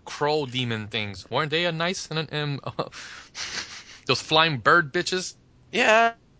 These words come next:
Speaker 2: I didn't think they were. I had a lot more trouble with just the ba-, the basic enemies in this area, the, the kind of globular ones.
Speaker 1: Oh, they
Speaker 2: where
Speaker 1: poisoned you, right, or something?
Speaker 2: Yeah, they get you to-, like, one.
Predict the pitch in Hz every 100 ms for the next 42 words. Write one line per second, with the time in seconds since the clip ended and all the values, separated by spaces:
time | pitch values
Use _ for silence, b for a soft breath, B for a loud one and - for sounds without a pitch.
0 | _ _ _ _ - 214 226 254 165 180
1 | 151 139 165 160 220 254 165 175 165 190
2 | 151 127 117 107 139 120 - - 139 -
3 | 110 139 - 113 - - 113 113 104 107
4 | 104 104 98 92 90 _ _ _ _ 120
5 | 117 107 113 123 101 110 110 131 131 135
6 | 131 135 143 - - _ _ _ _ _
7 | _ 180 202 127 123 - - 143 123 120
8 | 180 135 - 190 214 240 233 - 143 160
9 | 117 127 180 175 156 170 160 143 131 -
10 | 110 113 135 180 196 202